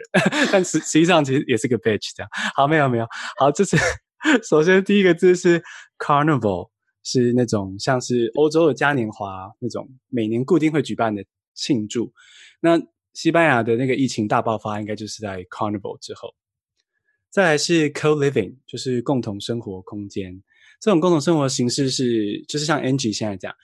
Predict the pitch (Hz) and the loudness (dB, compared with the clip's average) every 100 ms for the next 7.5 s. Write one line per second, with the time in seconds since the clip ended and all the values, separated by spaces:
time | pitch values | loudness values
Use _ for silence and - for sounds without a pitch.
0 | _ _ - 185 190 147 160 139 143 139 | _ _ -2 0 0 0 0 0 0 0
1 | 110 107 113 131 - 101 90 - - 113 | -2 -4 -4 -6 -6 -8 -8 -14 -12 -10
2 | 117 120 104 95 104 95 98 92 98 131 | -4 -4 -4 -8 -12 -12 -12 -14 -8 -4
3 | 110 - 104 95 - - 90 101 101 110 | -4 -4 -8 -8 -10 -12 -14 -16 -12 -12
4 | 104 98 95 - - - 95 _ _ _ | -10 -10 -12 -14 -20 -18 -18 _ _ _
5 | _ _ _ _ _ _ _ 175 180 180 | _ _ _ _ _ _ _ -2 2 2
6 | 180 156 151 151 139 139 131 127 147 139 | 2 2 2 0 0 0 0 -2 0 0
7 | 117 113 110 95 | -2 -4 -6 -10